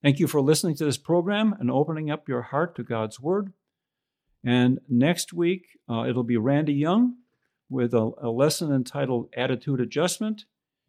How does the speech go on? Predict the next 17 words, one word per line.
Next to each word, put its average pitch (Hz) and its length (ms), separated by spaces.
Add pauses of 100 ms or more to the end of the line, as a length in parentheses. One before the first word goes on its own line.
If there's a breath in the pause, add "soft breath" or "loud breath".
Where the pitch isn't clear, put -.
(240)
and 120 360
it 117 160
will 123 160
be 120 240
from 117 320
Matthew 131 400
chapter 127 400
five, 113 380
verses 104 380
one 101 240
through 95 320
forty-eight. 101 460 (720)
Thank 110 180
you 131 60
very 139 280
much 131 260
for, - 180